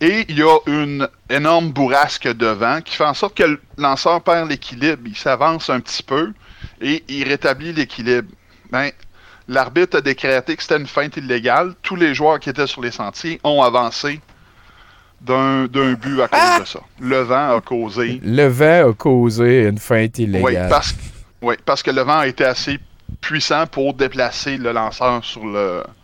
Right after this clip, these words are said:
Speaker 1: sur le monticule.
Speaker 2: Ah, il s'en passe des affaires au baseball, là, Étienne.
Speaker 1: Ah ! Je le sais, je le sais, Tommy, c'est
Speaker 2: <laughs>
Speaker 1: incroyable. Pire que ça, une fois, il y a même un lanceur qui a fait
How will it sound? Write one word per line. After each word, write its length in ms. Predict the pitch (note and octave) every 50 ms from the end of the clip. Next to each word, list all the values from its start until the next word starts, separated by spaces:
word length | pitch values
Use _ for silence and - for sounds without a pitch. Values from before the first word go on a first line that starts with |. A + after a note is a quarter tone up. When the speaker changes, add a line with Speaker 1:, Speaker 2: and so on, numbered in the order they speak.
| _ - _ _ _ _ _ _
Speaker 1:
sur 180 | - - B2
le 120 | A#2 A2+ A2
monticule. 480 | G#2+ G#2+ G#2 - - - - G2+ - - - - - - - -
Speaker 2:
Ah, 120 | F#2 G2+
il 80 | G2+ F#2+
s'en 320 | - - - A#2 A#2 A2+ A2
passe 360 | - - C3 B2 B2 A#2+ G#2+
des 200 | G#2+ A2+ A2 G2+
affaires 380 | G#2+ A2 G#2+ - B2+ A#2+ A#2 A2
au 100 | G#2+ G#2
baseball, 720 | G2+ G2+ G2+ G2+ G2 F#2+ G2 A2+ A#2+ B2 B2 A#2 A2 A2
là, 160 | G#2 G2+ G2+
Étienne. 360 | G2 G2 F#2+ F2+ - - A2+ F3
Speaker 1:
Ah ! 180 | G#3+ A3 G3 - - - - _ _ _ _ _ _ _ _ _ - -
Je 60 | -
le 100 | B2+ A#2
sais, 260 | G#2+ - - C#3+ C3+
je 80 | B2+ B2
le 60 | A2
sais, 180 | G#2 - - C3
Tommy, 280 | B2 A#2 A2 G#2 A2 C3
c'est 220 | C3 - - B2 -
Speaker 2:
<laughs> 40 | -
Speaker 1:
incroyable. 640 | B2 A#2+ B2 - - A#2+ A#2 A2 A2+ B2 C3 C3+ C3 B2+ - C#3+ B2 - C#3 B2+
Pire 200 | - E3 F#3 F3
que 160 | - G3 E3
ça, 160 | - - A3+ A3 A#3 - -
une 160 | D#3+ D3 C3+
fois, 340 | - - - E3+ F#3+ G#3+ A3
il 60 | G3
y 40 | D3+
a 40 |
même 260 | B2+ C3+ D3+ F3 F3 D#3
un 120 | C3+ B2
lanceur 640 | A#2+ C3+ E3 G3 F#3+ F#3 - - F#3 G3+ A3 A3 F#3+
qui 100 | - -
a 40 | -
fait 200 | - - C#3 -